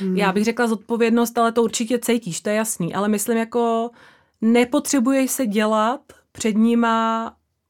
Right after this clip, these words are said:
Speaker 2: oduševnělejší a
Speaker 1: No, to asi
Speaker 2: pokornější.
Speaker 1: ne. Já si myslím, jako, že tam stejně z toho nemůžu vymáčknout víc, než ve mně je, jo. A, mm, pokud se to někomu nelíbí, tak, eh, je to úplně v pořádku, jo. Když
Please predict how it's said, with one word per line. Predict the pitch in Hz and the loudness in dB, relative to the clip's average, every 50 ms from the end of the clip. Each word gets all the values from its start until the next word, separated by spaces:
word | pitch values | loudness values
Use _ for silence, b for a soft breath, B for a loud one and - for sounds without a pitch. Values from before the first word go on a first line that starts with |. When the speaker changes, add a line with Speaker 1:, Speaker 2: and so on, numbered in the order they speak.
| _ _ _ _ _ - 160 - _ _ - | _ _ _ _ _ -14 -14 -14 _ _ -2
Speaker 2:
oduševnělejší | 208 220 208 254 285 294 - - 330 302 285 262 247 254 262 240 226 226 226 226 226 220 - - 220 214 208 208 208 - - | 0 2 4 4 4 4 4 2 2 2 4 4 4 4 4 4 2 0 0 0 -2 -4 -4 -4 -4 -2 -2 -4 -6 -6 -6
a | 185 | -8
Speaker 1:
No, | 190 | -8
to | - - 208 | -6 -6 -4
asi | 196 202 208 185 185 220 | 0 2 4 4 4 4
Speaker 2:
pokornější. | 220 208 208 202 - - - 185 | 2 2 2 0 -2 -2 0 0
Speaker 1:
ne. | 185 - - - 160 156 156 170 196 | 0 0 0 0 -2 -2 -4 -6 -4
Já | 196 180 175 | -2 -2 -2
si | - - | -2 -2
myslím, | 185 185 185 202 185 | -2 -2 0 0 0
jako, | 185 180 - 185 | 0 0 -2 -4
že | 175 185 185 _ _ - | -4 -4 -8 _ _ -6
tam | 185 180 180 185 | -4 -4 -4 -4
stejně | - - 180 175 185 190 | -6 -4 -2 -2 -2 -2
z | 190 | -2
toho | - 196 190 202 | -4 -2 0 0
nemůžu | 202 180 175 170 175 180 185 | 0 2 2 0 0 0 -2
vymáčknout | 180 175 175 170 165 165 - - - 170 175 165 160 | -2 -2 -2 -2 -4 -4 -6 -6 -6 -4 -4 -4 -6
víc, | 170 165 165 - - | -8 -10 -8 -6 -4
než | 180 165 170 - | -4 -4 -4 -4
ve | 180 170 | -4 -2
mně | 170 170 180 180 180 175 175 | 0 0 0 0 0 0 -2
je, | 170 170 170 180 185 - - | -2 -2 -4 -6 -8 -10 -10
jo. | 165 160 156 147 156 - | -8 -8 -6 -6 -8 -8
A, | - 175 160 160 - | -8 -8 -8 -8 -8
mm, | 165 165 165 165 160 160 160 160 160 | -6 -6 -4 -4 -4 -4 -4 -6 -6
pokud | - - 156 - 165 - | -8 -10 -8 -8 -8 -8
se | 175 165 | -8 -6
to | - 165 | -4 -2
někomu | 165 160 160 - 180 185 180 | -2 -4 -4 -6 -4 -2 -2
nelíbí, | 175 156 143 156 165 170 170 185 185 185 185 185 b b b b b b b b b b _ | -2 -2 -2 -4 -6 -6 -6 -6 -6 -6 -6 -8 b b b b b b b b b b _
tak, | - 165 160 - - - | -6 -6 -6 -6 -6 -6
eh, | 165 160 160 156 156 156 165 170 _ - | -4 -4 -4 -4 -6 -6 -8 -10 _ -6
je | 170 160 | -4 -2
to | 196 175 | -2 -2
úplně | 165 - 175 175 175 | -2 0 0 0 0
v | - | -2
pořádku, | - 170 165 156 185 160 156 170 190 190 - - 180 156 | -4 -6 -4 0 0 0 0 -2 -4 -8 -12 -12 -10 -8
jo. | 151 151 156 | -6 -6 -8
Když | 156 165 160 - - - | -8 -10 -10 -12 -12 -14